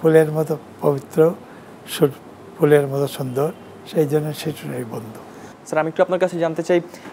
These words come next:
Speaker 2: এই যে শিশুদেরকে নিয়ে কাজ করা বা শিশুদের, আহ, বন্ধু হয়ে যাওয়া, সেটার পেছনে কি কোনো, আহ,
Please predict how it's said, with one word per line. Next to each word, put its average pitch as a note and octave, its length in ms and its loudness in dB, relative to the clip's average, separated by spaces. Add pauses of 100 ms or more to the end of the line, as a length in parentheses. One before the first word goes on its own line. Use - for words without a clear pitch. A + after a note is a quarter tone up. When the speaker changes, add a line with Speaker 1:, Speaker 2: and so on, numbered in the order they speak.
Speaker 2:
এই D3+ 80 2
যে F#3 80 4
শিশুদেরকে A3 640 4
নিয়ে G3+ 200 4
কাজ A#2 260 0
করা A2 260 -2
বা G#2 220 2 (260)
শিশুদের, F#3+ 600 4
আহ, A#2 220 2 (140)
বন্ধু D#3+ 420 -2
হয়ে D3 440 2
যাওয়া, G2+ 320 4
সেটার G#3 280 2
পেছনে G3 360 2
কি G3 120 0
কোনো, F3+ 240 6
আহ, - 380 2